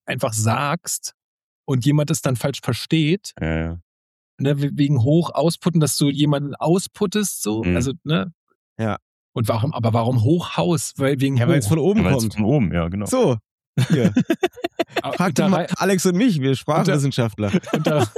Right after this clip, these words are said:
Speaker 1: und da reicht hoch nicht, oder was? <laughs> Da muss es das Hochhaus sein.
Speaker 3: Ja.
Speaker 1: Naja, gut, okay.
Speaker 2: Ja, aber ich, ich kannte, also ich kannte halt so eine Erweiterung, das war tatsächlich bei uns das Nummer eins Spiel, das war neun Monate und da war die Regel so, also, ne, auch einer im Tor und du darfst nur aus der Luft treffen.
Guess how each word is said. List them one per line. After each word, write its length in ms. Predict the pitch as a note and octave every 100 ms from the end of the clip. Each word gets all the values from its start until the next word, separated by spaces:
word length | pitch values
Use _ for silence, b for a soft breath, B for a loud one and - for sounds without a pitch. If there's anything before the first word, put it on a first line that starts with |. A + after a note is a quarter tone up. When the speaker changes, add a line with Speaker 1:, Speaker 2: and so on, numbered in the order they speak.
| F3+ B4
Speaker 1:
und 140 | E3
da 60 | D3+
reicht 340 | C3+ E3 - -
hoch 280 | C3 A#2
nicht, 300 | B2+ B2+ A#2
oder 260 | - B2+ C3+
was? 280 | G3 - -
<laughs> 260 | F3+ B2+ -
Da 200 | D#3 C#3+
muss 200 | D3 D#3+
es 140 | C#3+
das 240 | D#3+ C#3+
Hochhaus 560 | - D#3+ G#2+ D3 D3+ -
sein. 320 | B2 A#2 B2 A2+
Speaker 3:
Ja. 320 | C#3 D#3 G2+ G#2 _ _ _ _ _ _ _ B B B B B B -
Speaker 1:
Naja, 260 | A#2 A2+
gut, 240 | G#2+ A#2+ B2+
okay. 200 | A#2+ -
Speaker 2:
Ja, 40 |
aber 80 | G2+
ich, 180 | B2+ -
ich 120 | G3
kannte, 340 | - G#3 G#3
also 140 | - B2
ich 120 | C3+
kannte 300 | - D3+ D3
halt 140 | C#3+
so 80 | C3
eine 60 | A2
Erweiterung, 520 | F2+ F2 A#2+ A#3+ D#3
das 160 | D3 D3+
war 100 | D3+
tatsächlich 240 | D3 C#3+
bei 80 | A2
uns 140 | -
das 60 | -
Nummer 180 | G#2+ F#2+
eins 180 | G2 G#2+
Spiel, 160 | -
das 140 | C3 A2+
war 100 | G2+
neun 180 | G2
Monate 420 | F#2 G#2 D#3+ F3+ G3
und 160 | B2
da 140 | A#2 A2
war 100 | A2
die 100 | A2+
Regel 260 | A2+ G#2
so, 340 | F#2 G#2+ G3 G#3+ -
also, 160 | F#2
ne, 200 | F2 C3+
auch 180 | G2 B2+
einer 220 | F2 F#2+
im 100 | E2+
Tor 300 | E2+ B2+ G3+
und 100 | - G2+
du 40 | G2+
darfst 160 | G#2+
nur 80 | F2+
aus 100 | G#2
der 100 | F2
Luft 160 | C3 -
treffen. 340 | F3+ F3 A#3